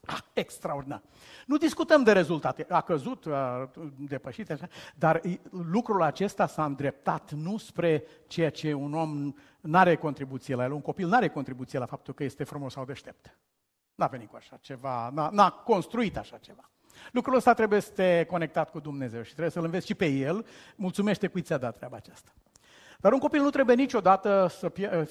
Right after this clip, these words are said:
pierdut din vedere, munca unui copil nu trebuie niciodată pierdută din vedere. Acolo trebuie, într-adevăr. Cineva da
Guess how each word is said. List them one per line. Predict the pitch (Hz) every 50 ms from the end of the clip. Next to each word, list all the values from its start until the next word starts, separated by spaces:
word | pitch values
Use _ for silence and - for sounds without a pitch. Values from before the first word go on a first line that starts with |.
| - -
pierdut | - 175 165 151 151 240 269
din | 202 196 165
vedere, | 147 139 123 131 131 139 151 170
munca | 160 170 202 262 285 269 - 202
unui | 175 170 175 175
copil | 170 - 170 - 208 190 180
nu | 190 170
trebuie | - 180 151 147 151
niciodată | 147 135 - 156 139 131 127 135
pierdută | 110 139 127 123 - 143
din | 123 127 117
vedere. | 123 117 120 113 110 - - - - -
Acolo | - - - - 262 226 170 151
trebuie, | 127 - 143 139 127 127 123
într-adevăr. | 120 117 - - 131 139 156 156 156 151 - _ _ _ _ _ _ _ _ _ _ _ _ _ _ _ _ _ _ _ _ _ _ _ _ _ _ _ _
Cineva | - - 220 202 185 147 170 160 156
da | 147 139 135 143 165 196 208 214 247 262 233 -